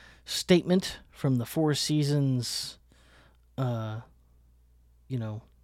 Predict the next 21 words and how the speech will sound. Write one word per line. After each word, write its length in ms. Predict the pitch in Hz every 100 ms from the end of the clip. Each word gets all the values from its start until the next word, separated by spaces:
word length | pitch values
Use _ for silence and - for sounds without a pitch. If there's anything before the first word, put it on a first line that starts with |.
| -
lawn 520 | 135 127 139 147 147
care 400 | - 143 135 131
service. 720 | - 151 139 160 - - - - _ _ _ _ _ _ - _
'Cause 460 | - 117 104 - - _ - - - - _ _ _ _ _ _ _ _ _ _
Rudy 280 | 117 123 113
Giuliani's 600 | 113 117 117 117 120 117
intern 380 | 131 127 135 120
didn't 280 | 120 120 127
know 240 | 135 135
that 140 | 123
it 100 | 110
wasn't 240 | 131 123 120
the 80 | -
Four 220 | 135 127
Seasons 380 | 139 123 123 113
Hotel. 360 | 110 139 147 - _ _ _ - - - - - - - - - - - - _ _ _ _ _ _ _ _ _ _ _ _ - - - - 147 - -
I 80 |
just, 320 | 170 185 - - - - - - - - - - - - - - - - - _ _ _ -
it's 160 | -
total 280 | - 240 240
shit. 520 | - - 254 247 -